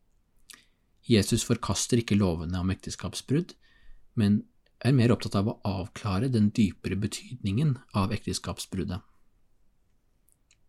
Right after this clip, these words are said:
Vi står likevel overfor det samme paradokset, sier paven.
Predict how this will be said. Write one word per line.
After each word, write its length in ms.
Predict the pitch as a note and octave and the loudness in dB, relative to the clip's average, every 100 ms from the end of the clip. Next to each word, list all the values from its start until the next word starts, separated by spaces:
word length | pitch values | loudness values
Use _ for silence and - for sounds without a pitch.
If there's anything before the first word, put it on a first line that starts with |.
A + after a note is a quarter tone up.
| _ _ - _ | _ _ -20 _
Vi 140 | - A#2+ | 0 2
står 160 | D#3 | 6
likevel 320 | C#3 - B2+ F#3 | 4 4 4 6
overfor 540 | B2+ G#2+ - A2+ - | 6 4 4 2 4
det 120 | B2+ - | 2 2
samme 240 | G2+ F2+ | 2 2
paradokset, 560 | G#2+ G#2 F#2+ - - D#3 | 2 2 0 -4 -4 -2
sier 240 | C#3+ A2 | 2 0
paven. 380 | - F#2+ F2 G2 | 0 -4 -4 -8